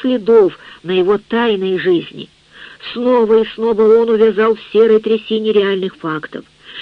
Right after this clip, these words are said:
Его беспокойные глаза улавливали смысл любого жеста. Переполненное ожесточенное сердце жгло его, как раскаленный железный брусок.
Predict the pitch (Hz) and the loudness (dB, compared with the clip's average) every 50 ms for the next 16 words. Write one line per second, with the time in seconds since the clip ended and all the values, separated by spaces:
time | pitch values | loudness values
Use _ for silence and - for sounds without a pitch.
0 | 277 220 185 170 220 254 220 254 254 214 254 233 - - 247 226 - 240 247 254 | -14 -12 -6 -2 0 2 4 2 2 2 0 -2 0 -4 -4 -2 2 2 2 2
1 | 240 240 240 196 214 226 214 196 233 240 226 - 226 214 208 233 254 262 247 247 | 0 -2 -2 2 2 2 2 2 0 -2 0 0 0 2 2 2 0 0 0 0
2 | 247 233 247 247 226 - - 208 208 254 269 269 254 233 220 226 180 170 196 233 | 0 0 0 -2 -2 -4 -6 -6 -4 -4 -4 -4 -4 -4 -4 -4 -2 0 0 0
3 | 220 226 220 185 175 185 208 196 - - _ - 139 - _ - - - - - | 0 -2 -4 -4 -4 -4 -4 -4 -6 -10 _ -18 -18 -18 _ -20 -20 -20 -16 -6
4 | - - 254 277 262 - - 254 285 285 277 277 269 262 269 269 254 269 254 - | 0 2 4 4 4 4 2 2 2 2 0 -4 -4 -4 -4 -2 -2 -2 -2 -2
5 | - 277 262 - 262 277 294 277 269 269 262 - - 262 269 262 - - 277 240 | -4 -4 -4 -2 -4 -4 -4 -6 -4 -6 -6 -4 -4 -6 -6 -4 -4 -4 -4 -4
6 | 202 156 180 175 180 220 302 339 330 302 277 294 294 - - - - - - 226 | -4 -2 -2 2 2 2 4 4 2 2 0 -2 -4 -6 -14 -20 -12 -4 -2 -2
7 | 220 226 220 214 - - 214 196 180 180 220 247 233 226 233 214 165 196 190 175 | 0 0 -2 -2 -2 -4 -2 0 2 2 2 0 0 -2 -2 -2 0 0 2 2
8 | 196 214 190 180 196 190 160 175 175 - - - 180 180 - - - | 0 0 -2 -4 -6 -6 -4 -4 -6 -6 -6 -6 -6 -6 -6 -8 -16